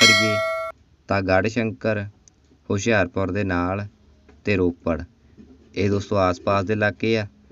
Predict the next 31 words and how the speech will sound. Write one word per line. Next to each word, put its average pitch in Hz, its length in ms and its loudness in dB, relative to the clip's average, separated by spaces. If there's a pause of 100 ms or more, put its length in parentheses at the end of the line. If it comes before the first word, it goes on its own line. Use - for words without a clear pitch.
(480)
ਤੇ 110 160 6
ਅੱਜ 104 140 0
ਫਿਰ 113 200 0
ਪਹੁੰਚ 123 260 -2
ਚੁੱਕੇ 117 240 -2
ਆ 113 60 0
ਬਾਈ 107 240 -2
ਨਰਿੰਦਰ 98 440 -2
ਕੋਲੇ, 120 400 0 (220)
ਐਨ 98 220 0
ਕੇ 113 140 2
ਫਾਰਮ। 113 480 0 (640)
ਦੋਸਤੋ, 98 260 -2
ਐਨ 104 260 2
ਕੇ 107 120 0
ਫਾਰਮ 110 380 0
ਚੋਂ 113 180 0
ਅੱਜ 110 100 0
ਆਪਾਂ 110 220 -4
ਤੁਹਾਨੂੰ 107 560 -4
ਦੂਜੇ 107 460 2
ਸੂਏ 117 240 2
ਜਰਸੀ 113 360 2
ਦਿਖਾਉਣੀ 110 420 0
ਆ, 107 80 -2
ਪੰਜਾਬ 101 460 -2
ਵਾਲੀ, 107 200 -2
ਵੱਡੇ 92 320 -2
ਕੱਦ 98 240 -2
ਕਾਠ 110 340 0
ਵਾਲੀ। 117 320 0